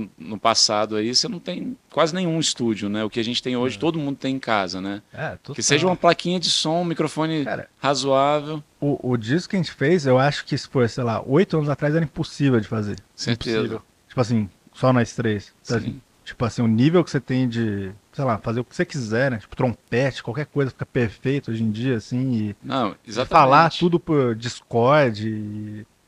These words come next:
Speaker 2: Eu
Speaker 1: E
Speaker 2: gravei o disco inteiro, tipo, foi tudo no meu escritório, assim, que não tem nada preparado pra som. E no, tipo, tem música que a gente gravou no quintal da minha mãe lá, assim. Tipo,
Speaker 1: É
Speaker 2: tava lá,
Speaker 1: isso.
Speaker 2: é.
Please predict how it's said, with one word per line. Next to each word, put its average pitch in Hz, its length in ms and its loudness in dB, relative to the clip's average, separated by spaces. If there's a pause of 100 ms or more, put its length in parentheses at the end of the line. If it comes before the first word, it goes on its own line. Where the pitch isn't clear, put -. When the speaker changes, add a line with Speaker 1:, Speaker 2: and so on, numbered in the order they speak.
(440)
Speaker 2:
Eu 135 60 -4
Speaker 1:
E - 60 -4
Speaker 2:
gravei 175 200 0
o 214 40 0
disco 220 200 -10
inteiro, 302 180 -6
tipo, - 260 -8 (140)
foi 160 100 0
tudo 247 240 -4
no 254 80 -2
meu 220 120 0
escritório, 160 540 -2
assim, 131 120 -10
que 131 60 -2
não 127 100 -2
tem 139 160 -2
nada 135 320 0
preparado 143 720 -2
pra 104 420 -8 (260)
som. 143 440 -2 (520)
E 151 160 -4
no, 180 480 -4
tipo, 127 180 -4
tem 135 140 -4
música 147 160 -2
que 190 60 -6
a - 20 -4
gente 170 60 -6
gravou 190 180 0
no 196 80 -2
quintal 180 260 -2
da 190 80 0
minha 190 160 0
mãe 147 340 0
lá, 131 220 -4
assim. 135 300 -10 (260)
Tipo, - 160 -20
Speaker 1:
É - 60 -12
Speaker 2:
tava 131 100 0
lá, 123 140 -2
Speaker 1:
isso. - 280 -8
Speaker 2:
é. 170 120 -4